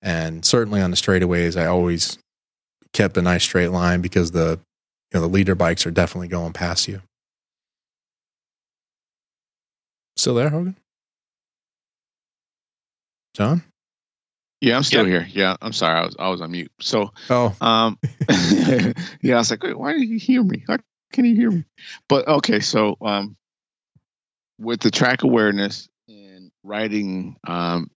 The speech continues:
Speaker 2: in your line and so forth, if you were to take that to the street, like riding in big groups, will you a-,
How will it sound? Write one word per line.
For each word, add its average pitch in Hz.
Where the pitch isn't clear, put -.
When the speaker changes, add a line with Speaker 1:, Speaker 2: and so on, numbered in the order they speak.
Speaker 2:
in 98
your 107
line 104
and 90
so 90
forth, 85
if 104
you 131
were 131
to 107
take 120
that 110
to 110
the 87
street, -
like 90
riding 101
in 90
big 101
groups, -
will 98
you 113
a-, 120